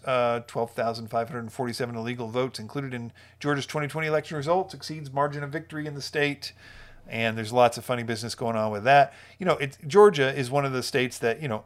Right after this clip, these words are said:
middle of the night, I think they said a pipe broke and everybody was told to go home. And that's when the suitcases of votes showed up, and no real good explanations ever,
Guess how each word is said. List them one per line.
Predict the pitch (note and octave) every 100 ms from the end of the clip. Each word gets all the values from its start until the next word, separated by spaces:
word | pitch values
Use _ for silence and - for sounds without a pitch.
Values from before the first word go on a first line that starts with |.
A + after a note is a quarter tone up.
| _
middle | B2 C#3+ E3+
of | D#3+
the | C#3+
night, | C#3+ D3 C#3
I | -
think | C#3+ - -
they | A#2
said | C#3
a | G#2+
pipe | - C#3+ C#3 - - _
broke | B2+ C#3 D3 C#3+ -
and | A2
everybody | C3+ D3+ C#3 C3+
was | A#2+
told | - E3
to | D3+
go | C#3 A#2+
home. | C3 C3+ C3
And | A2
that's | A#2 A#2+ C3+
when | A2+
the | G#2 - - -
suitcases | - D#3+ D#3+ C#3 C3+ B2+ B2+ A#2
of | A#2
votes | G#2+ B2+ A#2+
showed | - C#3 A#2
up, | A#2 A#2
and | A#2 G#2 A#2+
no | E3+ D3+
real | B2+ C3+ C3
good | A#2+ B2
explanations | A#2 - A2+ A2+ A2+
ever, | A2 G#2+ G#2+